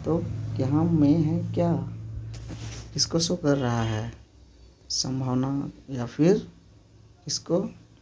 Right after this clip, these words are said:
permission को। यहाँ पर permission मांग रहा है, क्या मैं यहाँ बैठ सकता हूँ?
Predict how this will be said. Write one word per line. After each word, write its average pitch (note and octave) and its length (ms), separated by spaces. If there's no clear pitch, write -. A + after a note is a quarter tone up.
permission A#2 480
को। A2 200
यहाँ B2 240
पर E3+ 320
permission C3 520
मांग C3 360
रहा A#2+ 260
है, D3 440
क्या A#2 160
मैं C#3+ 400
यहाँ C3+ 580
बैठ E3+ 280
सकता - 460
हूँ? D3 560